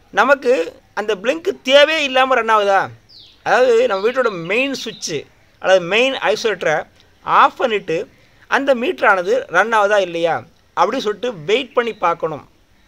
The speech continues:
அதாவது, மீட்டரை ஆஃப் பண்ணிட்டு, மீட்ரு, அதாவது, எல் பி செலக்டர் மெயின் சுவிட்சை ஆஃப் பண்ணிட்டு, மீட்டரில் வோல்டேஜ் என்ன காட்டுது,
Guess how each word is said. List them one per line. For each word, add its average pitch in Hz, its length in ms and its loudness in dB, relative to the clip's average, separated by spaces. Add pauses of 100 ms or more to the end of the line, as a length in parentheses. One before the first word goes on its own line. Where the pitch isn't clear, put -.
(800)
அதாவது, 220 320 0
மீட்டரை 247 200 4
ஆஃப் 196 380 4
பண்ணிட்டு, 208 480 -2 (720)
மீட்ரு, 240 380 -2
அதாவது, 214 300 2
எல் 226 60 -4
பி 254 80 -8
செலக்டர் 226 300 -4
மெயின் 233 260 -4
சுவிட்சை 226 180 -6
ஆஃப் 196 180 0
பண்ணிட்டு, 190 420 -4 (720)
மீட்டரில் 220 580 -2 (340)
வோல்டேஜ் 240 340 4
என்ன 196 180 -2
காட்டுது, 160 560 -6